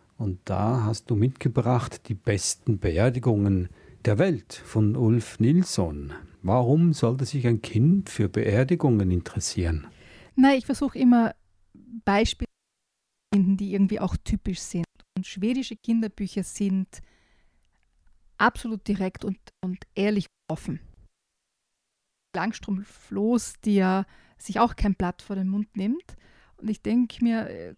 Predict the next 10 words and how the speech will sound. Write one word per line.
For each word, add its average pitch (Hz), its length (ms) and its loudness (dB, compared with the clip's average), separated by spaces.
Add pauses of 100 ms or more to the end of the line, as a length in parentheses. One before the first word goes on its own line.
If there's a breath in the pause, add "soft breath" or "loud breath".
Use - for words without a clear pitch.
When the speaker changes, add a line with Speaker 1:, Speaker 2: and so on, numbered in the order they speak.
Speaker 2:
da 226 100 -8
kann 254 200 0
man 254 140 6
schon 233 120 0
auch 214 120 -2
eine 214 160 2
schwedische 208 500 -4
Tradition, 202 480 -2 (640)
ähm, 196 1040 -4 (380)
erkennen. 196 720 2